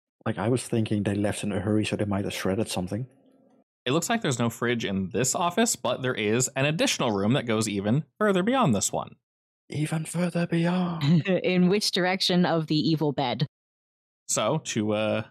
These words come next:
Speaker 2: copy what I just said a minute ago, it is, uh, once again, an exact layout. Rectangle, rectangle, rectangle. There's a third one. Were you to go through the door, you would go through this door too.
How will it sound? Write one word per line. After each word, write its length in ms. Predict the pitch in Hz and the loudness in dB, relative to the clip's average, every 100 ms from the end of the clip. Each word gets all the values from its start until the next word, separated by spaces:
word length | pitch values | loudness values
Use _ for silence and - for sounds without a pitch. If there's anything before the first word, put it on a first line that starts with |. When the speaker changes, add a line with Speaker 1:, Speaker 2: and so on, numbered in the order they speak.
| _ | _
Speaker 2:
copy 200 | 135 135 | -4 0
what 80 | 123 | 2
I 40 | 117 | 2
just 160 | 113 | 2
said 100 | 127 | 0
a 60 | 110 | 2
minute 220 | 139 147 | 2 2
ago, 340 | 107 107 139 170 | 0 0 0 -2
it 100 | 117 | 0
is, 160 | 113 113 | 0 0
uh, 200 | - 107 | -2 0
once 240 | 120 139 | 2 2
again, 200 | 127 127 | 0 -2
an 120 | 120 | 0
exact 520 | 110 107 110 131 143 | 0 0 -2 -2 -2
layout. 480 | 123 123 113 104 123 _ _ _ _ | -2 0 0 -2 -2 _ _ _ _
Rectangle, 480 | 139 147 147 147 147 | -4 0 0 0 0
rectangle, 480 | 123 127 131 123 117 - | -4 -2 0 0 0 -2
rectangle. 480 | 104 85 - - - | -4 -4 -8 -12 -4
There's 140 | 110 | -4
a 60 | 98 | 0
third 220 | 143 151 | 0 0
one. 300 | 143 151 151 - _ _ _ - | 0 2 0 -2 _ _ _ -4
Were 100 | 107 | 0
you 140 | 110 | 0
to 100 | 113 | 0
go 120 | 110 | 0
through 100 | 113 | 0
the 80 | 117 | 0
door, 280 | 117 151 190 | 2 2 2
you 160 | 143 104 | 0 -4
would 100 | 98 | -2
go 100 | 110 | 0
through 140 | 113 | 0
this 160 | 110 123 | 0 0
door 160 | 127 | 0
too. 260 | 131 90 | 0 -2